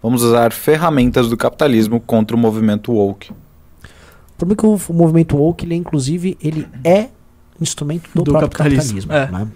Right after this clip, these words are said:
Speaker 2: Ele não é, não é assim, "Ah, a gente são apenas uns comunistas que juntaram."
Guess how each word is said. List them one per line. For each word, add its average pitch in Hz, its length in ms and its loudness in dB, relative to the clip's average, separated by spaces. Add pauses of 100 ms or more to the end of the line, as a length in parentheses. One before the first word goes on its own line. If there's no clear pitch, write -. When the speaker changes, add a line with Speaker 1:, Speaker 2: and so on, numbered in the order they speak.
Speaker 2:
Ele 120 160 0
não 165 220 2
é, 170 140 2
não 175 160 2
é 175 60 6
assim, 202 180 -2
"Ah, 220 140 2
a 247 80 4
gente 190 240 -2
são 214 200 2
apenas 202 300 2
uns 190 140 -6
comunistas 180 460 0
que - 100 -8
juntaram." 143 180 2